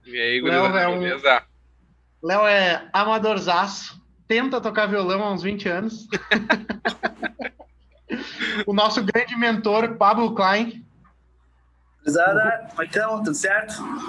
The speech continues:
Speaker 2: Nosso
Speaker 3: Bora.
Speaker 2: mestre do feeling. E hoje a gente tem a honra, o prazer aí de receber o Rafinha.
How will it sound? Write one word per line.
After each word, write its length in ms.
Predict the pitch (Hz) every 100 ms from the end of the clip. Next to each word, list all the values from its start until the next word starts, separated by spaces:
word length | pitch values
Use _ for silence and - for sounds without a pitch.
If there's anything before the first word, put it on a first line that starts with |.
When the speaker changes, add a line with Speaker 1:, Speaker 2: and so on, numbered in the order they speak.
| -
Speaker 2:
Nosso 300 | 175 165 196
Speaker 3:
Bora. 240 | - 185
Speaker 2:
mestre 280 | 214 - 220
do 100 | 196
feeling. 580 | - 202 202 220 220 - - - - - _
E 120 | 170 202
hoje 240 | 233 240
a 60 | 220
gente 300 | 226 233 202
tem 520 | 214 220 233 220 -
a 200 | 170 185
honra, 440 | 196 233 240 196 180
o 100 | 180
prazer 480 | 208 196 180 202
aí 160 | 208 208
de 80 | 196
receber 480 | 202 202 185 180 196
o 140 | 196
Rafinha. 840 | 170 196 - 220 220 185 127 -